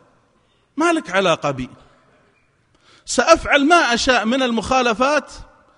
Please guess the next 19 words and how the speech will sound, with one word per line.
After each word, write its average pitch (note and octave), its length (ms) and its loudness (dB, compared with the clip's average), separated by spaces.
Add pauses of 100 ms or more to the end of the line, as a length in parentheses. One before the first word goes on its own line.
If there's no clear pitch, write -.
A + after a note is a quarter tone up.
(220)
بشرط F4 600 -4
ألا D#4+ 640 0
أصل D#4 280 -6
إلى D4+ 300 -4
حريتك A3+ 640 -6
أنت". G3+ 300 -4 (200)
وقد C#3 260 -8
ذكرت F#3 340 -6
أن D#3+ 140 -4
هذه E3 160 -4
العبارة D3 380 -4
خطيرة، G3 560 -4 (340)
حتى G#3+ 360 0
بعض F#3 300 -2
مشايخ G3 580 -2
المسلمين G#3+ 1040 -4 (400)
وبعض F3+ 420 0
دعاة F#3+ 340 2
المسلمين A3 800 -2